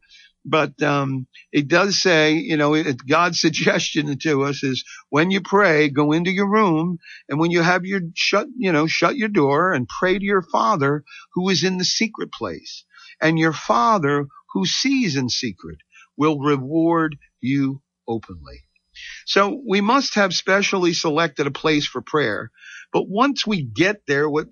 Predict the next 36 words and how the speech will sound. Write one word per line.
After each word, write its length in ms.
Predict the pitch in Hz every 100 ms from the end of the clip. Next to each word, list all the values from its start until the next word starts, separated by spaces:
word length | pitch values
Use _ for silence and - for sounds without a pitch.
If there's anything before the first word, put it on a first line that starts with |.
| 147
what's 240 | 160 139
usually 580 | 147 175 226 190 170 151
happening, 600 | 143 175 170 143 135 151
like 280 | 143 156 -
after 340 | 143 143 151
a 60 | 151
crazy 480 | - 156 151 160
day, 260 | 147 127 135
as 120 | 143
I 100 | 139
discussed 480 | 135 131 - 147 -
earlier 440 | 139 156 165 123
in 80 | 117
the 80 | 110
program, 680 | - 233 285 170 104 117 147 _ - - - - - -
uh, 440 | 160 160 156 156 -
we 140 | 147 196
begin 360 | 202 196 220
to 80 | 220
think 300 | 208 214 247
to 160 | 190 123
ourselves, 600 | 104 - - 110 - 98
you 120 | 131
know, 200 | 117 117 101
"This 320 | 156 185 -
needs 280 | 147 120 104
to 100 | 143
be 160 | 135 113
done, 380 | 120 110 101
and 100 | 113
I 60 | 131
have 200 | 127 170
to 100 | -
do 180 | 143 175
that 420 | 143 160 175 175 -
today." 440 | - 123 107 76